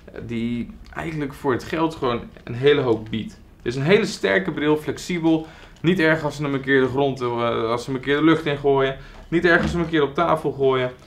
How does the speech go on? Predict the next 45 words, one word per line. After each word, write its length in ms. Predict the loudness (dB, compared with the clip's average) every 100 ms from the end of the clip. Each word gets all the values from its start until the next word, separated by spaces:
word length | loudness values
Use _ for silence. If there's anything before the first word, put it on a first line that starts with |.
| -20
Ze 120 | -2 0
hebben 180 | 0
hier 80 | 0
gewoon 160 | 0 0
een 80 | 2
hele 160 | 2
mooie, 280 | 2 2 2
grote, 380 | 2 2 0 -2
stevige 520 | -4 0 0 0 -8
bumperrand 800 | -2 0 0 0 -2 0 -2 -4
omheen 300 | -6 -6 -8
gebouwd, 380 | -6 -4 -4 -6
als 120 | -12
het 100 | -8
ware. 360 | -6 -4 -6 -10 -18 -20 -20 -20 2
Ook 200 | 4 4
als 100 | 2
je 60 |
hem 100 | 2
in 60 | 0
een 120 | 0
tas 220 | 2 2
gooit, 340 | 2 -2 -2 -2
vrij 240 | -2 -2
flexibel. 680 | -2 -6 -6 -4 2 2 2 -2 -20 -16
Zal 220 | -4 -2
niet 140 | 0 -2
gauw 340 | -2 2 2 2
breken 420 | 0 0 0 0
of 140 | 0
zoiets. 440 | 0 0 0 -4 -10 -20 -20
Zorgt 240 | -2 2 2
er 60 |
gewoon 140 | 2 0
voor 140 | 2
dat 240 | 2 0 -4
ze 80 |
heel 300 | -4 2 2
lang 220 | 2 0 2
lol 200 | 2 2
kunnen 200 | 0 -2
hebben 180 | -2
met 120 | -6 -6
deze 260 | -8 -6
bril. 360 | 2 4 4